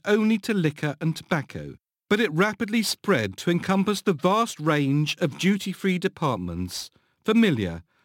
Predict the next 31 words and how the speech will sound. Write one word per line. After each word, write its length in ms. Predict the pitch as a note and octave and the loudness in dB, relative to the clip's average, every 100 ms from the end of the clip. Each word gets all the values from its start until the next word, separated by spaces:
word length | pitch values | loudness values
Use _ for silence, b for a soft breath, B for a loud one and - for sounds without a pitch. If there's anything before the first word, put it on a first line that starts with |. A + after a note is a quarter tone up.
| _ - | _ -4
to 100 | F#3 | 2
the 80 | F#3 | 4
modern 460 | E3 D3+ E3+ E3 - | 4 2 -2 -6 -4
international 680 | D3+ E3 D#3 D3 C3+ - C3+ | -2 -2 0 0 -2 -4 -4
traveller. 500 | - C#3+ G#2+ D#2+ B1+ _ _ _ _ _ G3+ | -4 -4 -4 -8 -12 _ _ _ _ _ 2
In 320 | B3+ C4 A#3+ | 6 6 6
the 100 | G3 | 6
nineteen 500 | G3 F#3+ F#3+ A3+ A3+ | 6 4 2 0 0
fifties, 720 | - D3 - A2 G2 G2 - - | 0 -2 -2 -4 -2 -4 -8 -2
duty-free 640 | E3 G3+ G#3 G3 - G#3+ | 0 2 0 -4 -2 -2
shopping 480 | - F#3 D3+ C3+ C3 | 0 -2 0 -2 -2
spread 460 | - - G3+ E3+ | -2 0 0 0
to 100 | - | -4
the 100 | F3+ G3 G#3 | 0 2 4
U 80 | A#2+ | 2
S, 420 | E2 - - - b b b b | -2 -6 -8 -8 b b b b
and 140 | E3 | 0
in 160 | D#3+ D#3+ | 4 4
nineteen 480 | F3 A3 - A3+ G3+ | 2 0 -2 -2 -2
sixties, 680 | - F#3 - - F#2+ F#2+ - | -4 -6 -8 -6 -4 -4 -6
two 480 | - A#3 A#3 A3 - | 0 2 2 0 -2
Americans, 880 | F#3+ F#3+ A#2 F#2+ - D#2+ D#2 D#2+ - _ b b b | 2 2 2 -4 -8 -10 -10 -10 -12 _ b b b
Charles 520 | - E3+ G3+ G#3 G3 | -2 0 2 0 -2
Feeney 680 | - - G3+ E3 G#2 E2+ F2+ - | -4 0 2 4 2 -2 -6 -4
and 220 | A#2+ A#2 | 0 2
Robert 300 | D#3+ B3 A#3 | 2 0 -2
Miller, 400 | F3 G#2+ F2+ F2+ - B B | 0 0 -2 -6 -10 B B
started 640 | - E3+ G3 G3 A#3 D3 | -4 0 0 0 -4 -2
duty-free 680 | - F#3 - F#3+ - F#3 E3+ | -2 -2 0 -4 -4 -4 -2
shops, 500 | - B2+ D#2+ - - | -2 -2 -2 -6 -2
now 440 | C#3+ E3 G3 G3+ | 0 2 0 -2